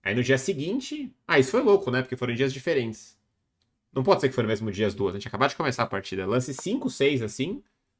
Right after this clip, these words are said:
Ele tá lá de novo. "É isso aí, não sei o quê. Força. Acredite em você.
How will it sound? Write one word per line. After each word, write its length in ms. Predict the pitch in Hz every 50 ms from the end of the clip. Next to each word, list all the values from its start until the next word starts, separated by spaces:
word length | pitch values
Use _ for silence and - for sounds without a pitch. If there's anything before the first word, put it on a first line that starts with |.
| _ _ _ _ -
Ele 120 | 123 123
tá 100 | 151 151
lá 100 | 165 170
de 120 | 160 190
novo. 320 | 214 190 143 120 - - 87 - _ _ _ _ _ _ _ _ _ _ _ _ _ _ _ _ _ _ _ _ _ _ _ _ _ _ _ _ _ _ _ _ _ - - - _ _ _ _ _ _ _ _ -
"É 80 | 104
isso 160 | 113 - - 143
aí, 360 | 120 120 131 143 151 147 127
não 80 | 120
sei 160 | - - 117 104
o 60 | 101
quê. 580 | - 113 123 131 135 131 117 104 101 101 - _ _ _ _ _ -
Força. 680 | 123 131 151 151 135 - - 123 107 98 95 98 - _ _ _ _ _ _ _ -
Acredite 400 | - - 127 123 135 127 131 160
em 40 | 131
você. 760 | 123 123 107 - - - 123 135 139 135 117 107 - -